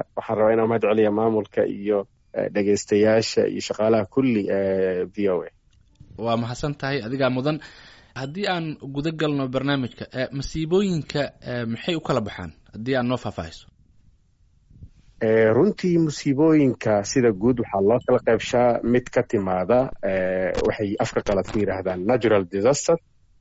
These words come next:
Speaker 1: oo ay ka mid tahay hadda musiibadii ka dhacday walaalaheen Turkiga oo kale, ee dhul gariirka, ee daadadka iyo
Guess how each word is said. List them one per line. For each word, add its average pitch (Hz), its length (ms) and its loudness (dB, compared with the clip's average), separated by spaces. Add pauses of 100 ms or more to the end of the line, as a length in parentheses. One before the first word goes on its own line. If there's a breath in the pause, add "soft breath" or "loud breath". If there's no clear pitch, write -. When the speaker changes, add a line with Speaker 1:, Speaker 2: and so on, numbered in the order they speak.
(420)
Speaker 1:
oo 101 280 2
ay 104 140 2
ka 113 160 -4
mid 110 160 2
tahay 101 180 0
hadda 101 240 0 (200)
musiibadii 98 600 -2
ka - 100 -6
dhacday 92 300 -2
walaalaheen 98 540 0 (160)
Turkiga 95 360 -6
oo 90 60 -2
kale, 92 260 -4 (100)
ee 90 260 -4 (360)
dhul 98 140 -10
gariirka, 123 580 2 (880)
ee 98 300 -8
daadadka 117 760 2 (520)
iyo 92 480 -4